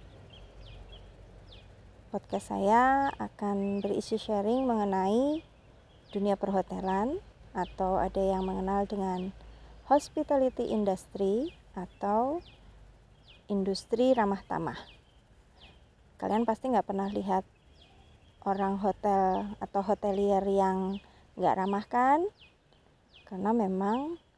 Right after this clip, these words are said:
harus ramah. Hilangkan semua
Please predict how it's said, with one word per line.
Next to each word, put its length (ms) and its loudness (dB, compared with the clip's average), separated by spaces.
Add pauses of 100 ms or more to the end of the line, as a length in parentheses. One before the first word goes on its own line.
harus 320 -10
ramah. 400 -4 (2250)
Hilangkan 560 2
semua 800 -4